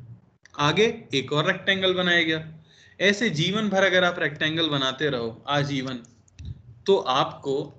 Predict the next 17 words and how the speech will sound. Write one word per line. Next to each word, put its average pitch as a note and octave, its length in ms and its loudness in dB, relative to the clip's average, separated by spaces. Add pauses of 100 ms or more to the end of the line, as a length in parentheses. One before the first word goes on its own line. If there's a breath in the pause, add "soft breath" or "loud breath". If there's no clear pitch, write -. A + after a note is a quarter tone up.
theoretically C3+ 760 2 (280)
total C#3 340 0
area B2 260 -2
मिल F3+ 180 -2
जाना F#3+ 240 2
चाहिए, E3 520 -2 (1200)
पर D3 120 0
अब D3 140 2
जीवन D3 300 0
भर D3+ 160 2
तो D3+ 140 -4
कोई D3+ 160 0
ऐड C#3+ 240 4
करेगा D3+ 340 0
नहीं F3+ 160 0
area D#3+ 300 0
को। D3 200 -10